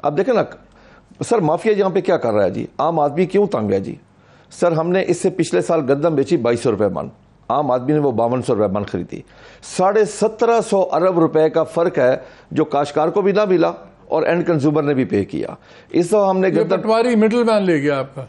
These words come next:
Speaker 1: मिडलमैन। अच्छा, इस दफ़ा हमने गंदम बेची तीन हज़ार नौ सौ रुपये में, हमें तीन हज़ार नौ सौ से एक रुपया भी ऊपर नहीं मिला। वही गंदम आज अड़तालीस सौ, बावन सौ तक फिर चली गई है।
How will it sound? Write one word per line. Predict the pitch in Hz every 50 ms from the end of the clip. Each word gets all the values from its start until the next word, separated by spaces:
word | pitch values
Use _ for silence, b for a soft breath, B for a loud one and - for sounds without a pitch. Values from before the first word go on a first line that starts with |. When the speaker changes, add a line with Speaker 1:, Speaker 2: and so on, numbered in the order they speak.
| - 143
Speaker 1:
मिडलमैन। | 160 202 208 175 139 117 107 - - -
अच्छा, | - - 226
इस | - 190 - 240
दफ़ा | 208 214 202
हमने | 196 202 208
गंदम | 156 180 175 170 208
बेची | 180 180 180 180 190 190
तीन | - - 196 202
हज़ार | 185 151 131 151 156 156
नौ | 131 135 147 143
सौ | - 156
रुपये | 131 127 117 131
में, | 127 139 151
हमें | 165 175 180
तीन | 151 - 185 196
हज़ार | 190 180 151 160 165 165
नौ | 147 151 160 170
सौ | 170 190
से | 160 180
एक | - - 185 180 175
रुपया | 190 170 185 170
भी | 156 160
ऊपर | 147 107 - 117
नहीं | 110 110 107
मिला। | 104 101 104 104 - - B B B B B B B
वही | 131 139 185 233 262 240
गंदम | 165 175 156 131 147 135 113 101 98 - - _ _ _ _ _ _ _ - - - - _ _ - 117
आज | 135 151 160 156 -
अड़तालीस | - 143 - 156 151 160 165 151
सौ, | - 175
बावन | 139 135 131 139 139
सौ | 120 - 151
तक | 131 143 -
फिर | - 165
चली | 135 - 135 123 120
गई | 107 113 113
है। | 117 120 139 - - _